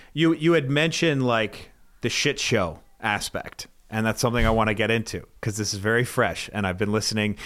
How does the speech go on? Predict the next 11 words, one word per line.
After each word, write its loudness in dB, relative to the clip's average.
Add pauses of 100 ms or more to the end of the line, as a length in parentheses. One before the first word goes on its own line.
(180)
I 0
listened -2
to -2
the 0
last, 0
uh, 0 (640)
uh, -2 (360)
Morning 0
Kombat, -2 (180)
and, -6
um, -2